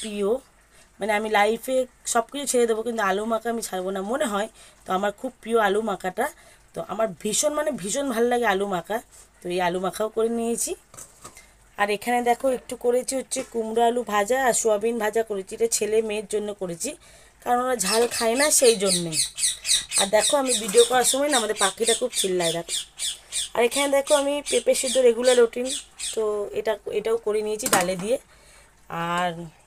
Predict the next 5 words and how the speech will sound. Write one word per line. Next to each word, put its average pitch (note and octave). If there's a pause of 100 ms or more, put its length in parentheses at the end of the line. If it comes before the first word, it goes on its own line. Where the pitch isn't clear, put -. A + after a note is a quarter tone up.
(720)
এটাই G#3+
হয়েছে। G3+ (100)
তো A#3 (100)
চলো, A3 (1300)
কোথায় G#3